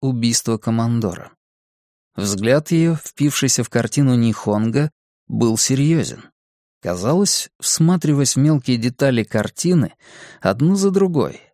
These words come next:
она старалась запечатлеть в своей памяти все нарисованное там целиком, без остатка.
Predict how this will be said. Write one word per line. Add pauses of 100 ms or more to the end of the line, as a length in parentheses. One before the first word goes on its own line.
(260)
она
старалась
запечатлеть
в
своей
памяти
все
нарисованное
там
целиком, (400)
без
остатка.